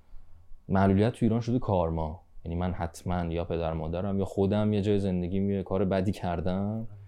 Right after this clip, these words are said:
که اتفاقی برای من افتاده. ولی خب هممون دیگه حداقل تو یکی دو سال اخیر بیشتر اینو فهمیدیم که اگه قرار بود کسی کار بدی بکنه، بلای سرش بیاد، انقدر آدم نداشتیم ساله.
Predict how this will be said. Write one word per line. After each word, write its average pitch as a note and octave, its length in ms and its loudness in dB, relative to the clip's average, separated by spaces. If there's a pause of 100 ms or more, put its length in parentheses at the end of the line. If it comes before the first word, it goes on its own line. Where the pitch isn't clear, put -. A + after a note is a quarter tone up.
(200)
که F#2+ 140 0
اتفاقی F#2+ 360 0
برای E2+ 220 0
من E2 120 -2
افتاده. D#2+ 420 -8 (760)
ولی G2+ 280 8
خب A2+ 180 6
هممون G#2 400 6
دیگه G#2 160 4
حداقل G#2 420 4
تو A2+ 120 0
یکی G2+ 160 2
دو F#2+ 100 4
سال F#2+ 180 0
اخیر F#2 260 2
بیشتر G#2+ 280 0
اینو G#2+ 200 2
فهمیدیم E2 400 -2
که E2 120 -2
اگه F#2+ 100 2
قرار G2 160 2
بود F#2 120 -2
کسی F#2 200 -4
کار F2+ 200 2
بدی F2+ 200 0
بکنه، F2 320 -2
بلای E2+ 240 -2
سرش F2 300 -4
بیاد، G2 200 0
انقدر F#2 380 0
آدم F2 300 0
نداشتیم D2 400 -8
ساله. - 320 -10